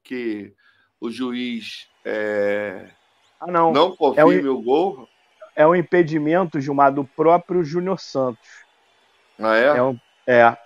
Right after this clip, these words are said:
Speaker 2: e foi marcado, hein? Impedimento do Júnior Santos dentro da área. Realmente tava impedido, sim, gol anulado, hein?
Speaker 1: Isso.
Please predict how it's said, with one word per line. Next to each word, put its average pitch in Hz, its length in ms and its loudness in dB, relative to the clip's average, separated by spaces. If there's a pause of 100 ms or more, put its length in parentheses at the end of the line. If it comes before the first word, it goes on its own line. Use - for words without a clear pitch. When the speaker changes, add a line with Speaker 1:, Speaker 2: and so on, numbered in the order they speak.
Speaker 2:
e 131 80 -10
foi 147 180 -2
marcado, 123 540 0
hein? 120 160 -12 (440)
Impedimento 135 640 -4
do 151 100 -2
Júnior 147 240 -2
Santos 139 400 -4
dentro 147 180 0
da 151 80 6
área. 143 380 6 (340)
Realmente 147 360 -2
tava 151 180 -2
impedido, 143 380 -6
sim, 147 240 -10
gol 143 200 0
anulado, 117 560 -2
hein? 110 140 -18 (560)
Speaker 1:
Isso. 123 800 -12